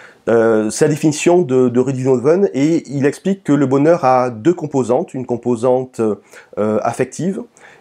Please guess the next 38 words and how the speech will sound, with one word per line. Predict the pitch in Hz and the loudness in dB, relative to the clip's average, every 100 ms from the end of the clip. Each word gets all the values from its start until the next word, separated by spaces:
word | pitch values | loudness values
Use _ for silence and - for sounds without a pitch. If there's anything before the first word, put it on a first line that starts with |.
| _ | _
qui | - - 135 | -12 -2 2
est | 139 147 151 | 4 4 2
le | 120 120 | 0 0
niveau | 131 135 113 143 143 139 | 2 -2 2 2 2 2
hédonique, | 120 120 123 127 131 - 101 - | 0 2 2 2 -2 -10 -8 -4
euh, | 98 95 95 95 90 90 90 90 92 | -2 -2 -2 -2 -2 -2 -2 -2 -2
des, | 92 87 104 104 | -4 -2 0 2
euh, | 98 92 92 90 | 2 2 0 0
affectifs, | 80 - - - - - _ _ _ | -2 -4 -6 -6 -6 -14 _ _ _
des | 104 104 | -2 0
affects, | 107 131 127 104 - _ - - - - | 0 -2 -2 -4 -6 _ -20 -20 -16 -2
euh, | 107 - - | 2 2 2
et | 147 175 | 4 4
une | 139 135 | 4 2
composante, | 135 131 131 120 139 143 - | 0 2 0 2 2 0 -2
euh, | 117 95 - - - | -2 -2 -12 -20 -4
alors | 110 110 104 120 | 0 2 0 0
niveau, | 127 120 123 | -4 -4 -6
ce, | - - | -6 -10
ce, | - 127 | -10 -10
ce | - 123 | -4 0
niveau | 127 123 135 123 | 0 2 2 2
affectif, | 110 120 - 160 | 0 -6 -6 -8
c'est | - 113 | -2 -2
en | 110 | 0
gros, | 113 127 151 156 | 0 2 2 2
on | 110 | 0
regarde | 107 117 123 131 117 | -4 0 2 2 -2
la | 107 107 | -4 -2
tonalité | - 117 117 123 | -2 -2 -4 -2
affective | 117 - 104 - 139 143 | -2 -2 -12 -6 -6 -6
qu'a | - | -4
eu | 110 | -2
notre | 107 101 110 | -2 -4 -6
vie, | 92 127 | -2 -2
est-ce | 127 | -2
qu'elle | 101 | -6
était | 95 101 | -4 -8